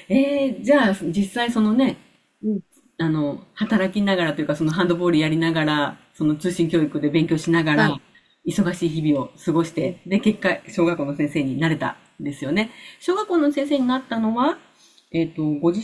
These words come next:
Speaker 1: 身がいくつの時だったんですか？
Speaker 2: えっと、二十九歳の時ですね。
Speaker 1: うーん、
Speaker 2: はい。
Speaker 1: そうなんですね。じゃあ、そこから、えー、教員時代が、えー、先ほどちょっとお伺いしたんですが、十四年ほど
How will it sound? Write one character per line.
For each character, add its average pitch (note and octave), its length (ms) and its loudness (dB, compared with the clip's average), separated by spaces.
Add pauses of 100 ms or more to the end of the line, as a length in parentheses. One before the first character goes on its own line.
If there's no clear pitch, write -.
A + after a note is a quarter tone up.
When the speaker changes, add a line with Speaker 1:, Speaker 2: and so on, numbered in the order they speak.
(140)
Speaker 1:
身 F3 160 2
が G3+ 140 2
い G3+ 100 -2
く A#3+ 140 -4
つ D3+ 240 0
の C#3 180 -4
時 - 240 -16
だ A2+ 80 -12
っ - 100 -18
た - 80 -14
ん A#2 60 -12
で C3 80 -14
す - 60 -16
か？ G3 100 -2
Speaker 2:
え F#3+ 120 -2
っ - 20 -6
と、 F#3+ 100 -4
二 C#4 220 4
十 A#3+ 260 2
九 C#4 240 4
歳 E3+ 240 4
の D#3 100 2
時 - 260 -4
で - 120 -4
す D#4 160 2
ね。 - 320 -4
Speaker 1:
う F4 280 2
ー G#3 40 4
ん、 - 20 0
Speaker 2:
は F#3+ 100 -2
い。 G#3+ 40 -2
Speaker 1:
そ C4 80 -2
う - 20 0
な A3 120 -2
ん D#3+ 40 0
で D#3 80 -2
す D#3+ 120 -6
ね。 D3+ 180 -2 (560)
じ A3 140 -2
ゃ - 20 2
あ、 B3 60 2
そ B3 120 -4
こ C4+ 160 0
か D#4+ 200 4
ら、 F4+ 60 2 (260)
え E3 220 2
ー、 D3+ 60 -4
教 E3 200 2
員 E3+ 260 4
時 E3+ 140 -4
代 C#3 240 -2
が、 G3 300 0 (120)
え C3+ 40 -8
ー、 C3 220 -6 (600)
先 F#3+ 180 -2
ほ F#3+ 120 2
ど F3+ 80 0
ち F#3 80 -4
ょ - 20 -4
っ - 20 -4
と C#3 120 -4
お C#3+ 60 -4
伺 C#3+ 200 -2
い C#3+ 40 -2
し - 20 -16
た C#3+ 100 -6
ん B2+ 60 -6
で C3 40 -10
す B2+ 60 -16
が、 C3+ 100 -8
十 G3+ 280 -2
四 A3+ 160 0
年 G#3 220 2
ほ F#3+ 120 0
ど E3+ 300 0